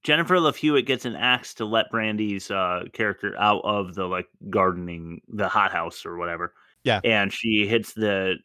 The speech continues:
Speaker 1: um, window and Randy can get through it. Carla can
Speaker 2: Mm-hmm.
Speaker 1: get through it. And then the killer is sticking his arm through the, the window and she does not hit him in the arm with the axe.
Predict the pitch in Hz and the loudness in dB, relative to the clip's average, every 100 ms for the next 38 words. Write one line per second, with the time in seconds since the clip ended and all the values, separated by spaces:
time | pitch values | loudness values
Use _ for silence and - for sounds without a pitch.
0 | - 92 90 90 87 - _ 110 127 127 | -6 -2 0 -2 -6 -12 _ 2 4 6
1 | 104 95 95 92 92 90 _ 107 101 101 | 6 6 4 0 -4 -10 _ -6 -2 -2
2 | 95 101 92 - - 123 113 87 - _ | -4 -4 -6 -6 4 6 8 4 -2 _
3 | _ _ _ - 113 107 - 160 147 120 | _ _ _ 2 4 2 -2 0 0 2
4 | 123 107 90 _ 117 123 131 120 95 110 | 2 2 0 _ 2 4 4 2 0 4
5 | 113 110 104 - _ _ _ - 185 175 | 6 6 2 -2 _ _ _ 4 8 8
6 | 123 - 156 147 131 110 123 151 147 - | 6 2 -2 2 2 2 4 4 4 -4
7 | - 117 98 101 98 87 104 104 98 151 | 0 0 2 -2 -2 -6 -6 -4 0 2
8 | 143 95 101 95 104 101 120 120 117 139 | 4 6 4 4 2 0 0 0 2 0
9 | 143 - 143 123 131 120 - 123 120 110 | 0 0 0 2 2 2 2 4 4 4
10 | 127 120 98 107 120 95 - | 4 4 2 2 0 0 -6